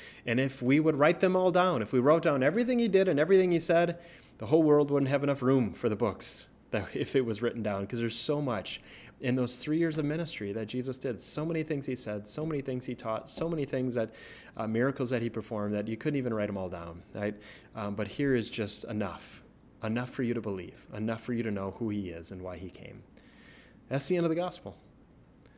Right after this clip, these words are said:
What a wonderful, wonderful gospel it is to reveal who Jesus Christ is. Go all the way back to the beginning, back to chapter one, right? That this is the light that has come into the world.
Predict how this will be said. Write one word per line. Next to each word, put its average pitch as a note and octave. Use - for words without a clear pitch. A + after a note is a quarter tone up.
What B2
a C3
wonderful, B2+
wonderful A2+
gospel F#2
it F2
is E2
to A#2+
reveal A#2
who A#2
Jesus A2
Christ -
is. E2+
Go A2
all A#2
the C#3
way C#3+
back A#2+
to A#2+
the G#2+
beginning, F#2+
back A2+
to B2+
chapter A2+
one, F2+
right? A2+
That G2+
this B2
is A#2+
the G#2+
light A2
that A2+
has G#2+
come G#2
into G2+
the G#2
world. F2